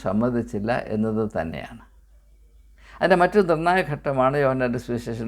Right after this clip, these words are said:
രണ്ടാം അധ്യായത്തിൽ കാനായിലെ കല്യാണത്തിൽ വെള്ളം വീഞ്ഞാക്കും, ആ-, ആക്കുന്ന ആ സന്ദർഭത്തിൽ അവൻ്റെ അമ്മ വന്ന് പറയുന്നു, അവർക്ക് വീഞ്ഞില്ല. അപ്പോൾ യേശു വളരെ ശക്തമായ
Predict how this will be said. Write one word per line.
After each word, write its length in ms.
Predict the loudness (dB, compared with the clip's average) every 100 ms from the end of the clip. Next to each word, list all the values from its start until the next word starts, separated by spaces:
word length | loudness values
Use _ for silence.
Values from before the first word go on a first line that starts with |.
| -4
രണ്ടാം 340 | 0 2 2
അധ്യായത്തിൽ 460 | -2 -2 -2 0 -4 0
കാനായിലെ 480 | 0 2 0 0 -2
കല്യാണത്തിൽ 600 | -4 -2 0 0 -2 -6 -4
വെള്ളം 260 | -2 0 0 0
വീഞ്ഞാക്കും, 500 | 0 -2 -2 -4 -6 -8 -4
ആ-, 120 | -4 -4 -4
ആക്കുന്ന 400 | -4 -2 -2 -2
ആ 20 | -2
സന്ദർഭത്തിൽ 580 | -6 -6 -8 -10 -4 -2 0 -2 -14 -20 -8
അവൻ്റെ 200 | 0 4 4
അമ്മ 120 | 4 2
വന്ന് 160 | 2 0
പറയുന്നു, 380 | 0 0 -2 0 0
അവർക്ക് 300 | 0 -2 -4 -2
വീഞ്ഞില്ല. 340 | -2 -2 -2 -4
അപ്പോൾ 200 | -4 -4 0 -2
യേശു 160 | -2 -2
വളരെ 220 | 0 0 -2
ശക്തമായ 440 | -6 -4 0 2